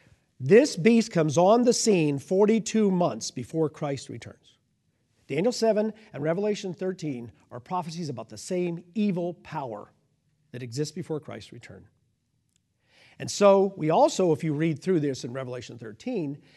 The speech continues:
it was granted to him to make war against the saints. So he persecutes the saints. Isn't that what Daniel seven's fourth beast did? They both persecute the saints. This beast represents the most powerful political and military system the world has ever seen,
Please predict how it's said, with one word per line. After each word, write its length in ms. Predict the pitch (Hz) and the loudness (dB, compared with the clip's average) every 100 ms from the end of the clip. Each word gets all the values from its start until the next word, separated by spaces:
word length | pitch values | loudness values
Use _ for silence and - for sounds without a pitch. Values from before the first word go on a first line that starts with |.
| _ | _
it 100 | 190 | 0
was 140 | 185 139 | 2 2
granted 360 | 180 226 269 | 2 2 0
to 100 | 226 | -2
him 160 | 175 208 | -2 -2
to 60 | |
make 240 | 175 175 - | 0 -2 -4
war 260 | 147 311 | -4 -2
against 300 | 294 196 208 | 0 -2 -2
the 60 | - | -6
saints. 500 | - 277 302 - - _ _ _ _ _ _ _ | -6 -6 -6 -14 -20 _ _ _ _ _ _ _
So 160 | - 214 | 0 2
he 240 | 202 269 | 6 6
persecutes 760 | 285 - 370 339 285 - 190 175 | 4 2 0 0 -2 -2 -2 -4
the 100 | 190 | -4
saints. 480 | - 359 294 - - | -2 0 -2 -8 -12
Isn't 260 | 139 135 165 | -10 -6 -4
that 240 | 170 170 | -4 -6
what 320 | 147 143 180 _ _ _ _ _ _ _ _ _ | -10 -10 -10 _ _ _ _ _ _ _ _ _
Daniel 340 | - 113 123 117 - _ _ | -12 -10 -10 -14 -18 _ _
seven's 500 | - 107 131 214 208 | -14 -12 -10 -12 -12
fourth 300 | - 151 151 | -8 -8 -6
beast 240 | 170 170 | -10 -10
did? 200 | - 220 - _ | -14 -14 -18 _
They 100 | 110 | -14
both 260 | 110 175 - | -12 -12 -10
persecute 380 | 190 - 175 | -12 -10 -14
the 80 | 160 | -14
saints. 380 | - 131 - - _ _ _ _ _ - - - | -14 -14 -16 -20 _ _ _ _ _ -20 -20 -4
This 220 | 214 - | -2 -2
beast 340 | 196 220 185 | -2 0 0
represents 520 | 202 196 214 160 160 - | 2 2 0 -2 -4 -4
the 80 | |
most 220 | 156 135 - | -10 -10 -10
powerful 400 | 185 190 180 185 | -8 -8 -8 -10
political 480 | - 180 170 160 | -6 -4 -4 -6
and 80 | 139 | -4
military 480 | 147 165 165 160 139 | -2 -2 -4 -6 -8
system 360 | - 160 - 139 | -8 -12 -12 -12
the 60 | |
world 300 | 113 135 147 | -10 -12 -10
has 120 | 147 | -12
ever 160 | 127 113 | -12 -16
seen, 420 | 110 139 117 120 | -18 -18 -18 -18